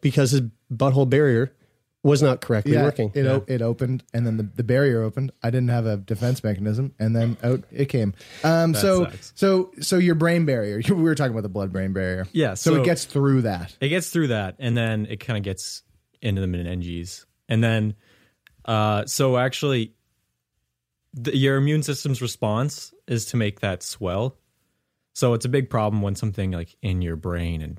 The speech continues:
Speaker 3: your spine starts to swell because, like, uh,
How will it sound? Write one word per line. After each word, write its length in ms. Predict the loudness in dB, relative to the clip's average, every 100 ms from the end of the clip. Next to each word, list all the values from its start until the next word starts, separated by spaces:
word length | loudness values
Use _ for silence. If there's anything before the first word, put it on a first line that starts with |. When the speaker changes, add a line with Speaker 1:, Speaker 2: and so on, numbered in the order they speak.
| -12 -6
Speaker 3:
your 140 | -6
spine 300 | -4 -4 -4
starts 340 | -6 -8 -8 -6
to 280 | -6 -6 -12 -12 -8
swell 540 | -8 -8 -2 0 0
because, 440 | -4 -4 -4 -6 -12 _ -20 _ -4
like, 180 | -2 0
uh, 320 | -2 -2